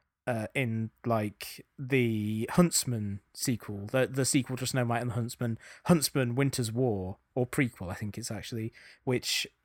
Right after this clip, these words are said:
you know, the first one did okay. I think it made a couple hundred million worldwide. It definitely made a hundred and fifty million plus in the U S. The sequel made forty-eight million in America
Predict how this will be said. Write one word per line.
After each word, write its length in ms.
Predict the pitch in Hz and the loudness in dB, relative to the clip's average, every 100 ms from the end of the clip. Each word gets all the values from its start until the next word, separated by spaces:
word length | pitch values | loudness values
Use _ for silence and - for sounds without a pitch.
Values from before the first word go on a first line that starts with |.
| - | -4
you 80 | 139 | -2
know, 100 | 117 | 0
the 60 | |
first 320 | 123 175 165 156 | 10 10 12 8
one 220 | 147 139 | 4 6
did 180 | 151 147 | 8 8
okay. 380 | 143 196 160 | 6 6 4
I 20 | 156 | 4
think 120 | 139 | 2
it 20 | |
made 160 | 131 127 | 0 -2
a 20 | |
couple 240 | 139 135 | -2 0
hundred 200 | 139 127 | 0 2
million 260 | 131 127 123 | 2 2 4
worldwide. 400 | 123 131 131 127 | 4 6 4 4
It 40 | |
definitely 280 | 135 - 127 | 2 2 0
made 300 | 123 120 113 - - - | 2 2 -2 -8 -14 -4
a 60 | 120 | 0
hundred 260 | 131 120 | 0 0
and 100 | 123 | 0
fifty 340 | 143 131 - 120 | 0 0 -2 0
million 420 | 123 120 117 113 | 2 2 0 -2
plus 440 | - 131 - - | 0 0 0 -2
in 220 | - 135 | 0 0
the 100 | 127 | 4
U 180 | 123 127 | 4 6
S. 300 | 127 - - - - - | 4 2 -2 -8 -20 -4
The 60 | 131 | 4
sequel 380 | 160 156 139 | 6 6 4
made 380 | 131 127 123 127 - _ _ | 4 4 4 2 -4 _ _
forty-eight 600 | - 170 165 165 160 143 | 2 8 8 10 8 8
million 500 | 131 123 117 110 107 - | 2 0 0 -2 -4 -4
in 100 | 135 | -2
America 640 | 123 123 113 - 120 117 | 2 2 2 0 0 0